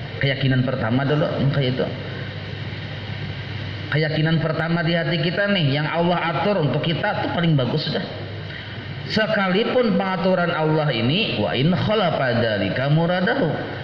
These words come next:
Sekalipun pengaturan Allah ini kada sama lawan kehendak hati seorang. Kehendak hati kita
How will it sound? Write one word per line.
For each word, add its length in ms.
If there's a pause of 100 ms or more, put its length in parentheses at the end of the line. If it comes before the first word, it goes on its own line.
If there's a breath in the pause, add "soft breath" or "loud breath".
(160)
Sekalipun 640
pengaturan 560
Allah 320
ini 400
kada 240
sama 400
lawan 480
kehendak 560
hati 320
seorang. 560 (1600 loud breath)
Kehendak 460
hati 400
kita 320